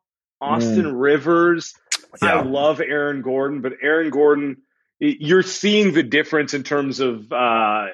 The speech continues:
Speaker 1: an M V P makes, 'cause Aaron Gordon now looks like a superstar, you know, looks like a star. Even my guy, M P J, I mean, that guy is a lights out shooter, but it reminds me so much of, like,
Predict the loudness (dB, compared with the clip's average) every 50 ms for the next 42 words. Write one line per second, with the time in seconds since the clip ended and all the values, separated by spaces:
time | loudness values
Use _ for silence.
0 | -10 -8 -8 -4 -2 -2 -2 0 2 2 2 2 2 0 -2 0 0 0 -2 -4
1 | -6 -8 -8 -8 -8 -4 -2 0 2 2 2 2 2 4 4 4 2 2 0 -2
2 | 0 0 0 0 0 0 -2 -4 -6 -8 -20 -20 _ _ _ _ _ -12 -12 -12
3 | -12 -10 -8 -6 -6 -6 -6 -10 -16 -16 -16 -14 -8 -4 -4 -2 -2 -4 -6 -12
4 | -20 -10 -6 -4 -2 -2 -2 -4 -4 -6 -10 -8 -4 0 2 4 4 4 2 0
5 | -4 -8 -14 -20 _ -6 -2 0 2 2 0 0 -2 -2 -2 -2 0 0 0 -2
6 | -4 -6 -8 -10 -12 -10 -10 -8 -8 -8 -8 -6 -6 -4 -4 -4 -4 -4 -6 -8
7 | -8 -6 -6 -4 -2 -2 -2 -2 -4 -8 -12 -18 -18 -18 -12 -6 -4 -2 -2 -2
8 | -4 -4 -4 -4 -4 -4 -6 -10 -12 -10 -10 -10 -10 -8 -8 -8 -6 -4 -2 -2
9 | 0 2 2 2 2 2 2 0 0 -2 -2 -4 -4 -2 -2 -2 -2 -2 -4 -4
10 | -6 -6 -4 -2 -4 -4